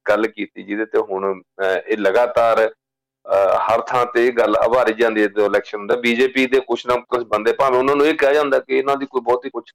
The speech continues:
ਦੱਸ ਨਹੀਂ ਜੀ, ਇਹਨਾਂ, ਅਮ, ਦੀ ਗੱਲ ਦਾ notes ਨਹੀਂ ਕੋਈ ਲੈਂਦਾ ਜੀ, ਹੋਰ ਹੈ, ਉਹਨਾਂ ਵੱਲੋਂ ਇਹੋ ਜਿਹਾ ਬਿਆਨ ਦਵਾਇਆ ਜਾਂਦਾ ਜਿਹੜਾ ਬਹੁਤ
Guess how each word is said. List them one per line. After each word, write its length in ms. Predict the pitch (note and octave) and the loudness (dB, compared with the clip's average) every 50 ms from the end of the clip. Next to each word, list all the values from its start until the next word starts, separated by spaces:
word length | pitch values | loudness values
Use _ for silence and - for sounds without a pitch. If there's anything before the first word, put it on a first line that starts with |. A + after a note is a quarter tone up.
| - | -2
ਦੱਸ 120 | A2+ A2+ A2 - - | 0 0 -2 -4 -10
ਨਹੀਂ 140 | A#2 A2+ A2+ | -10 -10 -8
ਜੀ, 220 | A2 A2+ A2+ A2 _ _ _ _ - _ _ - | -6 -6 -6 -6 _ _ _ _ -20 _ _ -6
ਇਹਨਾਂ, 320 | A#2 C3 B2+ B2+ B2+ B2 A2+ | -4 0 0 2 2 2 0
ਅਮ, 600 | - - A2 A2 A2 A2 A2 G#2+ - - G#2 G2+ | -2 -6 -10 -8 -8 -6 -8 -8 -10 -12 -12 -4
ਦੀ 100 | G#2+ A2+ | -4 -2
ਗੱਲ 340 | G#2 A2 G#2+ G#2 G#2+ G#2+ G#2 | 0 2 2 2 0 0 0
ਦਾ 120 | A2 A2 | 0 0
notes 420 | G#2+ G2+ G#2+ A2 A2 G#2+ - - A#2 | 2 2 2 0 0 0 -4 -8 -6
ਨਹੀਂ 140 | A2+ A2+ | -4 -4
ਕੋਈ 160 | G#2 A2+ A2+ A2 | 0 0 0 2
ਲੈਂਦਾ 340 | G#2 G#2 G#2 G2+ G2 G#2 | 2 2 0 2 0 0
ਜੀ, 140 | G#2 G2+ G#2 | 0 0 -2
ਹੋਰ 260 | G#2 G#2 G2+ F#3+ G3 | -2 0 2 2 2
ਹੈ, 60 | - F#2+ - _ _ _ _ _ - | 2 0 -2 _ _ _ _ _ -2
ਉਹਨਾਂ 200 | C#3+ D#3+ F#3 F#3+ | 0 2 2 2
ਵੱਲੋਂ 220 | F#3 F#3 F3 F3 | 2 2 2 2
ਇਹੋ 160 | E3+ D#3 D#3+ | 2 4 4
ਜਿਹਾ 120 | E3+ F3+ F3 | 4 2 2
ਬਿਆਨ 320 | - C#3+ C#3 C#3 C#3+ D3 | 2 2 2 2 2 2
ਦਵਾਇਆ 260 | C#3 C#3 C3 B2+ B2+ | 2 2 4 4 4
ਜਾਂਦਾ 240 | B2+ C3 C3+ C#3 D#3 | 2 2 2 2 2
ਜਿਹੜਾ 200 | D#3+ D#3 D3+ E3 | 2 2 2 0
ਬਹੁਤ 380 | E3 - - A#2 B2 C#3+ - | -2 0 0 0 0 0 0